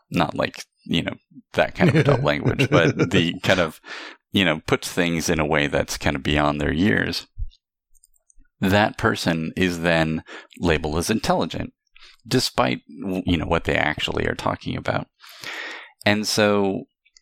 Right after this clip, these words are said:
Speaker 1: the other kids that I was around, um, would just say, "Well, obviously,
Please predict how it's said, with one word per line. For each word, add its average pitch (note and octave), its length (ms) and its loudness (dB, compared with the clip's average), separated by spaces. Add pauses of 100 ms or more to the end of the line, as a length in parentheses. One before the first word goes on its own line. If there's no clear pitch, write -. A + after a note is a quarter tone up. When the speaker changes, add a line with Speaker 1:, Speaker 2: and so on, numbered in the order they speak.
(420)
Speaker 1:
the A2 280 4
other G#2+ 200 2
kids D#3+ 360 2
that D#2+ 160 2
I D#2 80 0
was E2 200 -4
around, - 760 0 (280)
um, F2 360 0 (320)
would G2 260 2
just F#2+ 200 0
say, E2 160 2
"Well, G2 260 0
obviously, - 800 -4